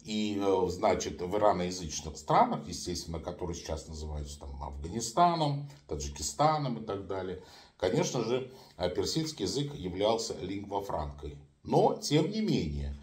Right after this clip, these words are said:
пусть ваши азербайджанские коллеги покажут хотя бы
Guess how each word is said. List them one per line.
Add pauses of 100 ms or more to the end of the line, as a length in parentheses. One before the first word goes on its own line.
(320)
пусть
ваши
азербайджанские
коллеги (380)
покажут
хотя
бы